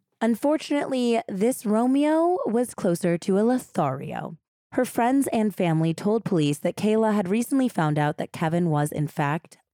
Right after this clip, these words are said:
married. This, quite understandably, royally pissed Kayla off,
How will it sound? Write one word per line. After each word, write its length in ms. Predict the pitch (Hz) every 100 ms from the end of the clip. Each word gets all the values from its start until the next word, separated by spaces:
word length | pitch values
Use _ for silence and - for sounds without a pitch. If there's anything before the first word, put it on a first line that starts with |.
| -
married. 680 | 143 143 127 92 90 - _ _ _ _ _
This, 460 | 220 233 202 220 -
quite 380 | - 180 175 -
understandably, 920 | 175 175 160 226 240 214 175 180 208
royally 640 | - 165 208 320 392 359 330
pissed 440 | - - 311 -
Kayla 260 | 269 277 262
off, 460 | 247 262 - -